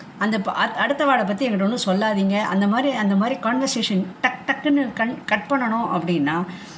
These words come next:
கண்டிப்பா இந்த மே-, ரேக்கி,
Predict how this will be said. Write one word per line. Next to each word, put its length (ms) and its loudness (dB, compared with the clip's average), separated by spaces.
கண்டிப்பா 640 -2
இந்த 420 2
மே-, 340 0
ரேக்கி, 560 0